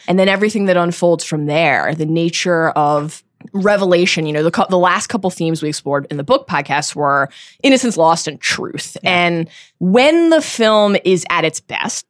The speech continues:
Speaker 1: it's leaning into exploring those concepts. What is really happening in the world around you?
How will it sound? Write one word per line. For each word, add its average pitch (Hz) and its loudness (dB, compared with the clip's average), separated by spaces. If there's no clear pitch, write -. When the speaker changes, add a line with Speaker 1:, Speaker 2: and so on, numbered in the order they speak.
Speaker 1:
it's 226 2
leaning 208 0
into 165 0
exploring 139 -6
those 101 -8
concepts. - -12
What 185 0
is 214 2
really 185 0
happening 143 -4
in 143 -6
the 135 -4
world 131 -2
around 123 -6
you? 104 -8